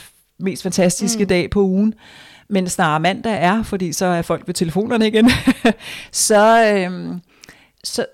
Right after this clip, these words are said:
Speaker 1: så, så er det, at jeg siger, jamen så udsætter du i virkeligheden dit system og dine celler for nogle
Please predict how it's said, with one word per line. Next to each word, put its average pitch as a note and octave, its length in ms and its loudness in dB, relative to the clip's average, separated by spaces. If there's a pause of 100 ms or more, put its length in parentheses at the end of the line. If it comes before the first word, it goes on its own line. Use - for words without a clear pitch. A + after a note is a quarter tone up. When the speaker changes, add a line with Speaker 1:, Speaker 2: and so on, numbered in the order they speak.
(160)
Speaker 1:
så, B3 460 0 (1600)
så B3 140 0
er A#3 160 4
det, B3+ 80 2
at G#3 140 0
jeg G3 120 0
siger, A3 500 -2
jamen G3 180 -4
så A#3+ 260 -4
udsætter B3 560 0
du G3 140 -6
i G3 80 -4 (120)
virkeligheden A3+ 880 -2 (640)
dit G#3 180 -6
system - 720 -6
og - 180 -8
dine F#3+ 140 -4
celler G3 500 -4 (340)
for F#3+ 600 -2 (260)
nogle F#3 580 -2